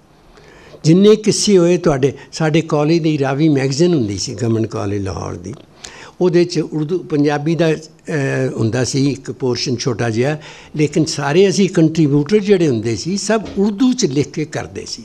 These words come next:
ਉਹਨਾਂ ਨੂੰ ਸਾਰਾ ਮੈਂ ਸਮਝਾਇਆ,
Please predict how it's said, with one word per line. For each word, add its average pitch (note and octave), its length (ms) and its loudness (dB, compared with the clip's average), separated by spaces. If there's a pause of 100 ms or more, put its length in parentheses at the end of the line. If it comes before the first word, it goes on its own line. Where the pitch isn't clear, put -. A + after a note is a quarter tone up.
(920)
ਉਹਨਾਂ A3 160 6
ਨੂੰ A3+ 100 4
ਸਾਰਾ B3 420 0
ਮੈਂ A3 140 6
ਸਮਝਾਇਆ, C#3 720 0